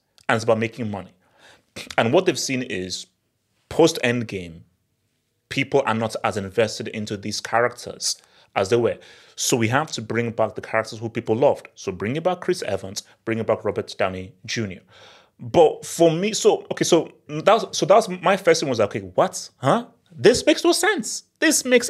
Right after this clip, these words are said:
absolutely no sense. What the heck? So what this is and what this,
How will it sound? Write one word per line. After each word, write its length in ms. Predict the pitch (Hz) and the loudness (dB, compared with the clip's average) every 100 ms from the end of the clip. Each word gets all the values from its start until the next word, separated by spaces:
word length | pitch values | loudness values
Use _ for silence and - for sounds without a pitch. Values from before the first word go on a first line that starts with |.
| - | -2
absolutely 340 | 226 - 226 | -4 -2 -4
no 60 | 202 | -4
sense. 320 | 202 196 143 | -2 -4 -4
What 140 | 302 - | -2 2
the 100 | 135 | 2
heck? 240 | 269 - _ _ _ _ _ _ _ _ _ _ - - - - - _ _ _ _ | 0 -8 _ _ _ _ _ _ _ _ _ _ -20 -20 -20 -20 -20 _ _ _ _
So 300 | - - 175 | -4 2 4
what 460 | 147 127 170 220 123 | 4 4 4 4 0
this 240 | 139 147 - | -2 -2 2
is 240 | 139 180 151 | 0 2 -2
and 220 | 110 110 | -2 0
what 200 | 123 123 | 0 2
this, 240 | 127 - | -2 -2